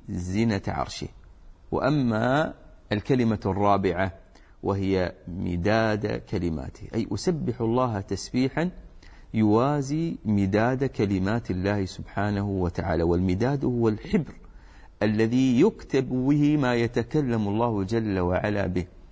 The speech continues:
والله جل وعلا قال: "قل لو كان البحر"، هذا البحر الذي نراه نحن الآن، "قل لو كان البحر مدادا لكلمات ربي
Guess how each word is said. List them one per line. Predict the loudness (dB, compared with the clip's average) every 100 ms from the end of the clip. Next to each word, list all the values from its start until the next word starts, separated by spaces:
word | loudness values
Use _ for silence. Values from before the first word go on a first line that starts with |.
| -20 -20 -14
والله | -4 -2 0 0
جل | -2 0
وعلا | 2 2 2 0
قال: | 0 0 2 0 -4 -12 -20 -20 -20 -6
"قل | 0 2
لو | 4 2
كان | 2 2
البحر"، | 2 2 0 0 -8 -6
هذا | -2 -2
البحر | -2 -2 -2
الذي | 0 -2
نراه | 0 0 0 -2
نحن | -4 -4
الآن، | -4 -2 -2 -2
"قل | -2 0 2
لو | 0
كان | 0 -4 -4
البحر | -4 -2 -4 -2 -2
مدادا | 2 2 2 2 0 -2 -4
لكلمات | -4 -4 -4 -2 -4 -4
ربي | -2 -2 0 -2